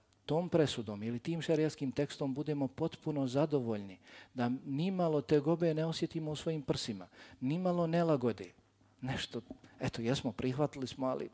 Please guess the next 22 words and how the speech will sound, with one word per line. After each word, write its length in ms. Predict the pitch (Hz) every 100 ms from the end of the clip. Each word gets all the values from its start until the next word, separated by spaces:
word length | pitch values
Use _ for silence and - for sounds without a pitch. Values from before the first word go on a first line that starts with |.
| - - - _ _
da 80 | 120
je 80 | 117
bilo 320 | 120 156 135
nekako 400 | 123 120 110 -
drugačije, 520 | 104 107 117 - 110
možda, 380 | 101 98 98 92 -
ha, 140 | - 101
možda 240 | - 113 107
bi 140 | 107
mi 100 | 98
lakše 380 | 101 92 - 92
bilo, 280 | 90 95 92
možda. 240 | 98 95 - - - -
Nema. 320 | 110 120 110 - _ _ _ _ _ _ -
Već, 140 | 113
dakle, 280 | 120 131 127
treba 280 | 139 143 123
da 100 | 117
prihvatimo 540 | 156 151 156 143 131
s 100 | -
potpunim 580 | - 170 - 165 151 139
zadovoljstvom, 680 | 127 123 123 123 - 110